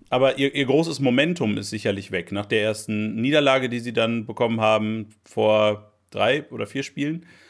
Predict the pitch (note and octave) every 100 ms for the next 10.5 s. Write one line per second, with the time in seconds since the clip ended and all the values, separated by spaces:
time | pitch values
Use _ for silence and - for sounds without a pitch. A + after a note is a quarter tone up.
0 | _ _ - A#2 A#2 B2 B2 - A2 A#2+
1 | C#3+ E3 C#3+ C3 A2 A#2+ C#3 C3 G#2+ G#2+
2 | G#2+ G2 G#2+ - - A2 A2 G#2 - -
3 | _ _ _ G#2+ - G2 A#2+ B2+ A#2+ B2
4 | D3+ C3 - - G#2+ G#2+ A#2 A2 - C3
5 | D3 F3 F3 C#3 D3+ - D#3 F#3 G#3 _
6 | _ _ _ _ _ - B2 B2 A#2 A#2+
7 | B2 A#2 _ _ _ _ _ A#2+ B2+ A#2+
8 | - - D#3 E3 - - - B2 A#2+ -
9 | A#2 G#2+ A#2 A2 G2+ G2+ A#2 - D#3 F#3
10 | - A2 G#2 G#2